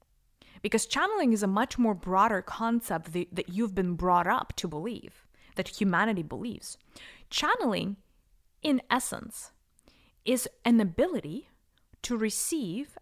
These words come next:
and decode information that comes from higher realms. That is the simplest definition of channeling, right? So as long as you are able to receive and decode, even if your body is not being possessed,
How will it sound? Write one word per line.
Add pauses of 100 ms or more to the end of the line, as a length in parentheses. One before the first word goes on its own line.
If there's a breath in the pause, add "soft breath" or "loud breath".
and
decode
information (180)
that
comes
from
higher
realms. (480)
That
is
the
simplest
definition
of
channeling, (920)
right? (880 loud breath)
So
as
long
as
you
are
able
to
receive
and
decode, (600 soft breath)
even
if
your
body
is
not
being
possessed,